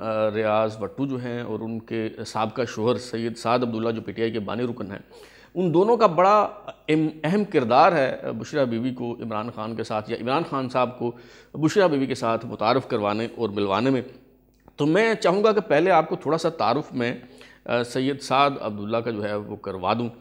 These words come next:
अ, खैबर पख्तूनख्वा से इनका ताल्लुक़ है। सैयद साद अब्दुल्ला का, अ, पेशावर के जो, जो हैं वो ये रिहायशी हैं। उन्नीस सौ सतानवे से यानी शुरू से ही ये पीटीआई के साथ हैं, पीटीआई के बानी अरकान में इनका शुमार होता है और इनका जो पूरा,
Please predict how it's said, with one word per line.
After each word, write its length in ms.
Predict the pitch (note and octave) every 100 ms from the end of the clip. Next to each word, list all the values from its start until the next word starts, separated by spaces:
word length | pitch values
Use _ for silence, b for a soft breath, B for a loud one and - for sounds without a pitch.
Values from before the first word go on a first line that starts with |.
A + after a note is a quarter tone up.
| B B B -
अ, 60 |
खैबर 220 | A2 E3 C#3
पख्तूनख्वा 500 | - F#3+ F3+ F#3+ F3+
से 320 | F3+ - -
इनका 300 | B2 A#2 C3
ताल्लुक़ 460 | A#2 G2 A#2+ C#3+ C#3+
है। 120 | C#3+
सैयद 300 | B2+ A#2 A#2+
साद 280 | A#2+ A2 A2+
अब्दुल्ला 380 | G#2 G#2 G#2+ B2+
का, 220 | B2+ A#2+
अ, 220 | A2+ -
पेशावर 460 | - G#2 G#2+ A2 A#2+ A#2 - - G#2+
के 240 | - A2
जो, 120 | G#2
जो 220 | F#2 G2+
हैं 140 | F#2+ G#2+
वो 140 | G#2
ये 160 | G2+ F#2
रिहायशी 380 | E2+ G2 G2 D3
हैं। 220 | B2+ B B B B _
उन्नीस 300 | D#3+ G3+ A3
सौ 80 | A3
सतानवे 540 | - - C3+ D#3 F#3+
से 320 | F#3 C#3 C#3 -
यानी 200 | A#2+ C3
शुरू 300 | - C#3+ F#3+
से 180 | D3+ C3
ही 340 | C#3+ - A#2+
ये 140 | A#2+
पीटीआई 440 | A#2+ A2+ G#2+ G#2 G#2
के 120 | A2+
साथ 260 | - A#2 A#2+
हैं, 200 | C3+ E3
पीटीआई 420 | G#2 G#2 G#2 G#2
के 280 | G#2+ A2+ A2
बानी 560 | A2 A2+ G#2 A#2 C3+ B2 B B B B B2
अरकान 360 | A2 A2 B2
में 240 | C3 A#2+ A2+
इनका 480 | A2+ G#2+ A2 G#2+ -
शुमार 340 | A2 F#2 F#2
होता 220 | F#2+ G2
है 60 | C3
और 120 | C3
इनका 220 | B2+ A#2+
जो 100 | B2+
पूरा, 360 | B2+ B2+ C#3